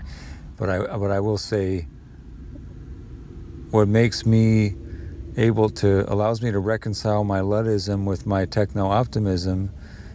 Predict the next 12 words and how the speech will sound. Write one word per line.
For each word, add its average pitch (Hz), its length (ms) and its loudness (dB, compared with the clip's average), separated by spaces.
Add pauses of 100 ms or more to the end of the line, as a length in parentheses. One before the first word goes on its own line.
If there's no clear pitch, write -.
(160)
is 92 240 2
this 95 280 2
idea 92 440 4
that 90 320 2
maybe 98 420 4
math 90 420 0
is 90 120 0
something 90 380 -2
that 87 140 0
we 90 140 0
can 87 200 -4
discover, 107 680 2